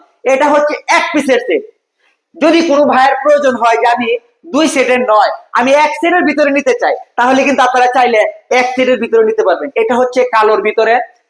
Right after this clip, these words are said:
আপনার ওই গোল্ডেন শেপ, গোল্ডেন ডিজাইন রয়েছে। আর এটা হচ্ছে, আহ, লাল, আহ, লাল খয়েরির ভিতরে, খুবই গর্জিয়াস কালার গুলো চায়নার ভিতরে। আপনারা চাইলে এক পিসের সেটও নিতে পারবেন।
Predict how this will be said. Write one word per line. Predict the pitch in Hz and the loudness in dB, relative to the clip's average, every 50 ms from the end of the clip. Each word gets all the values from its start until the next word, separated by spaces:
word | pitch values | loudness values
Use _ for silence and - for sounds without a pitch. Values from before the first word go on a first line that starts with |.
| _ - | _ -6
আপনার | - 170 175 - 190 196 190 190 | -4 -4 -2 0 0 0 2 2
ওই | 185 180 | 0 0
গোল্ডেন | 156 190 208 220 220 220 220 - | 0 0 0 2 2 0 -2 0
শেপ, | 226 220 220 - 208 196 185 180 185 | -2 -2 -2 0 0 0 0 0 0
গোল্ডেন | 202 214 214 214 208 208 | 0 0 0 0 -2 -2
ডিজাইন | 196 196 190 190 190 214 202 214 214 208 - | 0 -2 -2 -2 -2 -2 -2 0 0 0 0
রয়েছে। | 185 208 208 202 - 233 233 269 523 - _ _ - | 0 0 0 0 0 0 0 0 0 -4 _ _ -4
আর | - 175 185 | -2 0 0
এটা | 202 - 240 226 | 0 0 0 0
হচ্ছে, | 226 254 233 - 220 196 214 208 196 - _ _ - | 0 0 -2 0 0 0 0 -2 -4 -12 _ _ -4
আহ, | 160 165 165 165 165 165 165 165 165 170 | -2 0 2 2 4 4 2 2 0 0
লাল, | 180 214 240 254 254 262 262 262 247 | 2 2 2 2 2 2 0 0 -2
আহ, | 233 214 190 196 190 185 185 185 185 180 175 | -4 -4 -2 -2 0 2 2 2 2 2 2
লাল | 190 220 247 254 262 | 0 0 0 0 0
খয়েরির | 254 233 226 233 233 247 233 190 | 0 0 0 0 0 0 -2 -4
ভিতরে, | 214 220 220 202 196 226 - - - - _ _ _ | -6 -4 -2 0 0 0 -2 -4 -8 -14 _ _ _
খুবই | - 392 392 392 403 403 381 262 226 | -2 0 2 2 2 2 2 0 0
গর্জিয়াস | 302 302 285 302 240 233 190 175 - - - - _ | 0 0 0 0 0 0 0 -2 -2 -6 -16 -10 _
কালার | - 190 180 180 - - | -2 0 2 2 0 0
গুলো | 320 359 - 269 | -2 -2 -2 -2
চায়নার | - - - 180 170 175 185 - - - | -2 -2 -2 0 0 0 0 0 -2 -2
ভিতরে। | 196 196 220 226 254 277 | -2 -2 0 0 0 0
আপনারা | - 190 - - 208 202 214 214 | 0 -2 -2 -2 -2 -2 -2 0
চাইলে | 220 220 202 208 220 | 0 0 0 2 2
এক | - - - - 240 240 240 - - - | 0 -2 -2 -2 -2 -2 -4 -4 -10 -12
পিসের | 247 247 - 269 254 | -10 -4 -2 -2 -2
সেটও | 262 - 262 262 262 247 | 0 -2 -2 -2 -2 -2
নিতে | 247 254 254 262 | -2 -2 -2 0
পারবেন। | - 262 247 247 262 269 277 | 0 0 0 2 2 0 0